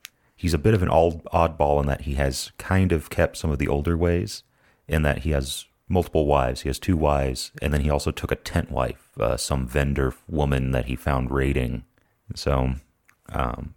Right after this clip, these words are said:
but he's quiet right now, and he's just standing off to the side when, uh, Dritter follows you guys in.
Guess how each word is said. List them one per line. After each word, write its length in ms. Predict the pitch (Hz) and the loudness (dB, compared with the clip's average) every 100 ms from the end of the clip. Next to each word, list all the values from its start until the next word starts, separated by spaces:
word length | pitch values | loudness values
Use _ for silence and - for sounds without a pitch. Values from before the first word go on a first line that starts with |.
| - | -2
but 160 | 73 | 0
he's 280 | 95 110 90 | 2 2 0
quiet 380 | - - 69 - | -2 0 0 0
right 220 | - - | -2 -2
now, 260 | 60 - - _ _ _ _ - | -6 -8 -10 _ _ _ _ -10
and 140 | 64 | -6
he's 100 | 64 | -4
just 140 | 64 - | -6 -4
standing 280 | 71 64 62 | 0 0 -2
off 140 | 60 | -4
to 80 | _ | _
the 60 | |
side 460 | - - - 50 - - | -8 -4 -4 -6 -10 -14
when, 560 | - 69 64 62 64 55 - _ _ _ - | -8 -4 -2 -2 -4 -6 -12 _ _ _ -4
uh, 240 | 69 69 | -2 -2
Dritter 640 | 65 - 71 65 62 62 76 _ _ - - | -4 -2 0 0 0 -4 -8 _ _ -20 -18
follows 400 | - 73 65 62 | -2 0 0 -4
you 80 | 64 | -4
guys 300 | 64 62 - | -2 -2 -2
in. 260 | 64 62 | -2 -2